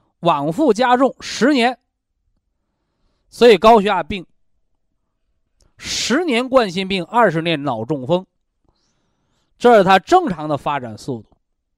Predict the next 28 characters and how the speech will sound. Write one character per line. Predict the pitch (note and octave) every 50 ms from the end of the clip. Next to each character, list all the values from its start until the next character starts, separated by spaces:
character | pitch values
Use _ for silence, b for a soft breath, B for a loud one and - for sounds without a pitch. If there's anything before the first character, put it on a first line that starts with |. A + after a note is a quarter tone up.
| _ _ _ _ _ _ _ _ _ _ _ _ _ _ _ _ _ _ _ _ _ _ _ _ _ _ _ _ _ _ _ _ _ _ _
有 | E3 D#3+ D#3
的 | D#3+ G3+ G3+
或 | - D4 C4+ G3+
快， | - - - - F4 D4+ F3+ - _ _ _ _ _ _ _ _ _ _ _ _ _ _ _ _ _ _ _ _ _ _ _ _ _ _ _ _ _ _
有 | - C3+ C3+
的 | C3 D3 D#3
或 | - G3 A#3+ A3+ G3
慢， | G3 G3+ A3+ C4 D4+ C#4 - _ _ _ _ _ _ _ _ _ _ _ _ _ _ _ _ _ _ _ _ _ _ _ _ _ _ _ _ _ _ _ _ _ _ _ _ _ _ _
但 | C4 C4+ B3+
是 | G#3+ -
再 | - - F#4+ F4 A#3+ F3
快， | - - A3+ G3+ C#3 - _ _ _ _ _ _ _ _ _
快 | - - - C4+ A#3+ D#3+
不 | C#3 D3 D#3+
过 | F3 F3+ D3 A#2+
十 | - - - - - F3
年； | G#3+ G3 D#3 D3+ E3 - _ _ _ _ _ _ _ _ _ _ _ _ _ _ _ _ _ _ _ _
再 | _ - E4 E4+ D4 A3+
慢， | G3 B3 D4 B3+ - - _ _ _ _ _ _ _ _ _ _ _ _
慢 | G3+ G#3+ B3+ C4+ C4+ G3 D#3+ C#3
不 | C3 C3+ C3+
过 | C#3+ D3+ C3
二 | - - D3+ D3 B2+ A2+
十 | - - - G#2+ G2+
年， | _ _ _ _ _ _ _ _ _ _ _ _ _ _ _ _ _ _ _ _ _ _ _ _ _ _ _ _ _ _ _ _ _ _ _ _ _ _ _ _ _ _ _ _ _
是 | _ -
不 | D#3+ E3 D#3+ D3
是？ | C#3 C#3